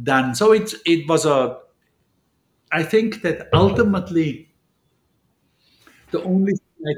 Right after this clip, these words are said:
try to do in every sabbatical is to make it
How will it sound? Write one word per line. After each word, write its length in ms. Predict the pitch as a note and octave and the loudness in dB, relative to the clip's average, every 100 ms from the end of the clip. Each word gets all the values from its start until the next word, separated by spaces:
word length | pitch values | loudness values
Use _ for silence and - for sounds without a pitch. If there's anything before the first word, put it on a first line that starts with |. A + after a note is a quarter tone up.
| C#3+ | -8
try 540 | - D3 B2+ C#3 F3 F3+ | -6 -4 -2 -2 -4 -4
to 220 | - E3 | -8 -8
do 320 | B2 F3+ F3+ D#3+ | -6 -2 2 2
in 80 | |
every 240 | D3 D3 D#3 | 2 -2 -4
sabbatical 880 | - A#2+ A#2+ D3+ D3 - E3+ F#3 F3+ - - | -4 -6 -4 -6 -6 -8 -8 -8 -10 -20 -12
is 200 | D#3+ D3 | -6 -4
to 80 | - | -2
make 500 | D#3+ C#3+ D#3 D#3+ - | -2 0 -2 -4 -8
it 180 | D#3+ - | -8 -8